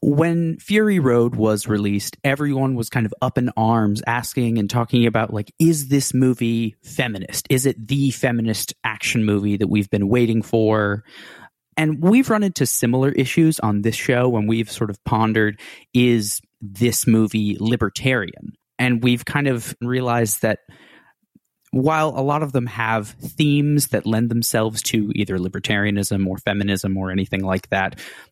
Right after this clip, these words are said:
movies that come out entirely ideologically pure aren't really as interesting. Uh, they just become kind of propaganda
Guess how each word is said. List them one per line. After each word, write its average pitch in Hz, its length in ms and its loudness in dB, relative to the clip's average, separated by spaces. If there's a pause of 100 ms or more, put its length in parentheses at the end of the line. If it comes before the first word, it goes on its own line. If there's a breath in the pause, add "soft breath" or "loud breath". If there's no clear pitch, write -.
(180)
movies 160 560 2
that 127 240 -2
come 127 240 0
out 113 280 0 (540)
entirely 131 760 0 (160)
ideologically 113 960 -2 (160)
pure 135 560 2 (600 soft breath)
aren't 156 240 -2
really 143 400 2
as 104 160 -2
interesting. 117 720 -2 (140)
Uh, 104 180 2 (100)
they 120 160 0
just - 220 -4
become 107 540 -2
kind 107 240 -2
of - 260 -2 (420)
propaganda 107 840 -2